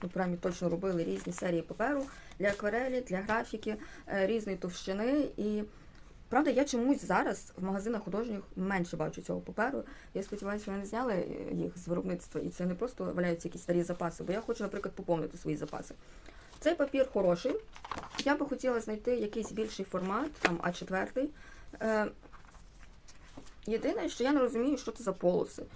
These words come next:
Ну, ви бачили в цьому відео. Але для етюдів, для початку, для навчання абсолютно норм. Хочу висловити величезну, превеличезну подяку Лесі за те, що вона мене підтримує, е,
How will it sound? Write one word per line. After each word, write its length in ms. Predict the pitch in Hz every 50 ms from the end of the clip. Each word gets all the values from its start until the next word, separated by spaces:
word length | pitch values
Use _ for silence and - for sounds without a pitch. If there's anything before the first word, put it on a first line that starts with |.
| - -
Ну, 100 | - 247
ви 60 | 269 269
бачили 340 | 233 175 160 - - -
в 40 | 170
цьому 200 | - 190 185 180
відео. 300 | 190 247 285 330 226 208 - - - - -
Але 200 | - 277 302 262
для 100 | 262 269
етюдів, 520 | 254 247 - 262 269 294 262 269 254 196
для 100 | 196 226
початку, 520 | 233 233 226 - 240 254 277 277 - 247
для 140 | 208 190 196
навчання 520 | 190 185 180 - 208 214 226 214 202 190 214 - - - - - -
абсолютно 440 | - 170 - - 202 196 - - -
норм. 160 | - - - - - - - - - - - - - -
Хочу 400 | - - 277 285 285 - 262 220
висловити 600 | 214 247 262 - - 208 190 180 175 - 175 165
величезну, 800 | 180 196 220 269 311 302 302 - - 233 233 226 208 - 175 170
превеличезну 840 | - - 180 180 185 220 247 247 - - 247 233 240 220 - 196 190 - -
подяку 720 | - 190 202 202 220 214 208 208 208 208 - - 180 175 175 - - - - -
Лесі 520 | 190 202 214 247 294 - - 285 269 254
за 140 | - - 202
те, 220 | - 214 214 226
що 400 | 220 - - 196 190 202 202 196 196
вона 160 | 196 190 196
мене 160 | 185 175 170
підтримує, 640 | 170 - 180 - 220 226 254 262 240 233 226 214 214 - - - - 269 254 247 - -
е, 380 | - - - - 185 190 190 180